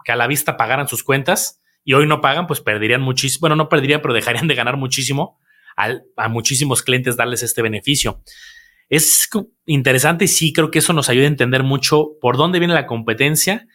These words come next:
y por qué muchos medianos y, y chicos,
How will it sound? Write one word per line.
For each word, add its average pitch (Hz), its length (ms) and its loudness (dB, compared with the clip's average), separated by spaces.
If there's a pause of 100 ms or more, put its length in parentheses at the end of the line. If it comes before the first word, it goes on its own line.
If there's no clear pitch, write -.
(200)
y 127 100 -2
por 135 180 0
qué 147 80 2
muchos 160 280 2
medianos 143 600 2
y, 131 180 -4
y 107 460 -6
chicos, 151 560 0